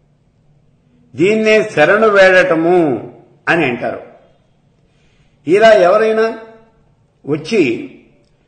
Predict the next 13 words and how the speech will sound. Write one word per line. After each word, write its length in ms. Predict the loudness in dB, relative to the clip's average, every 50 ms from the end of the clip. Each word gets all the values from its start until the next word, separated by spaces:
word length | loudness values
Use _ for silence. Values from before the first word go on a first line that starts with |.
| _ _ -4
"మమ్మల్ని 420 | -4 -2 0 0 0 0 0 0
రక్షించండి, 880 | 2 0 0 0 0 -4 -4 -4 0 -2 -2 0 2 0 2 2 0 0
శరణు, 300 | 0 -2 0 0 -2 -4
శరణు" 680 | -4 -2 -2 0 0 0 0 0 -2 -2 -4 -6 -12 -16 -12 -6
అని 160 | -4 -4 -2 -2
గనక 260 | -2 -2 -4 -2 -2
అన్నట్లయితే, 960 | -2 -2 -2 -4 -4 -2 -4 -4 -2 -2 -2 0 0 0 -2 -4 -8 -10 -14 -18 -20 _ _ _ _ _ _ _ _ _ _ _ _ _ _ _ _ _ _ _ _ _ _ _ _ _ _ _ _ -4
అలా 380 | -2 0 2 2 2 0 0 -2
శరణు 360 | -2 -2 0 0 -4 -4 -4
కోరినటువంటి 720 | -2 -2 0 0 0 0 -2 -2 -4 -4 -4 -4 -4 -2 -2
వాడిని 300 | 0 0 0 2 0 -2
రక్షించడము 840 | -2 -2 -4 -6 -4 -4 -4 -4 -2 -4 -4 -2 -2 -2 -2 -2 -2
అనేది 300 | 0 -2 -2 -2 -4 -6